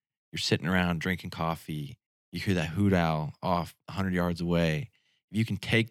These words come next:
some of those feelings of those noises and,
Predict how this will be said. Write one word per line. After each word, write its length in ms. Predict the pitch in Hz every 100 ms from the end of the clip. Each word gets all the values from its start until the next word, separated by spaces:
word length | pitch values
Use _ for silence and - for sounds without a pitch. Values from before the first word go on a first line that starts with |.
| _ _
some 240 | - - 110
of 60 |
those 240 | 107 98 -
feelings 880 | - - 98 110 120 123 131 127 - _ _ _ _
of 160 | 104 101
those 220 | 110 104
noises 480 | 104 101 104 104 98 -
and, 220 | 90 82